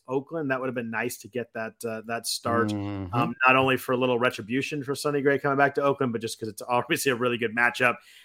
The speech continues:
Speaker 1: Um,
Speaker 2: Right.
Speaker 1: last question before we do a couple of drop players here at the end. Uh, what the heck do you think's going on with Ryan Pressly? There was, like, we talked last week. D-, do you use Pressly last week? Because, you know, there was news, like, he's getting activated on Tuesday.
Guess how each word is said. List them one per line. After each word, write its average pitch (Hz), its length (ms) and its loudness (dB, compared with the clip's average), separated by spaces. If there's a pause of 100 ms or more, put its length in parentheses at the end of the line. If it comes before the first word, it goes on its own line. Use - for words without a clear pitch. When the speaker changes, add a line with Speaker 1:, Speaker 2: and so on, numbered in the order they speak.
(200)
Speaker 1:
Um, 127 240 8
Speaker 2:
Right. 87 160 -2
Speaker 1:
last 247 400 10
question 262 320 10
before 226 180 10
we 220 100 12
do 180 180 8
a - 40 0
couple 185 380 4
of 151 120 2
drop 151 360 2
players 139 320 2
here 135 100 0
at 131 80 -4
the 135 120 -8
end. 135 260 0 (440)
Uh, 139 220 2
what 185 320 -6
the 330 80 -2
heck 330 180 -2
do 269 80 -10
you - 20 -8
think's 277 160 -6
going 185 220 -10
on 202 100 0
with 143 100 -4
Ryan 135 300 -2
Pressly? 92 560 -6
There 131 100 -4
was, 156 160 -2
like, 139 220 0 (260)
we 196 100 0
talked - 280 0
last 202 320 8
week. 156 180 4 (420)
D-, 156 140 -6
do 147 140 -2
you 170 60 0
use 190 360 2
Pressly 160 460 6
last 131 280 2
week? 147 180 0
Because, 135 260 2
you 135 100 2
know, 131 60 0
there 139 100 0
was 131 160 -2
news, 147 220 2
like, 139 140 0
he's 143 160 -4
getting 151 160 -2
activated 139 400 2
on 135 100 -4
Tuesday. 151 640 4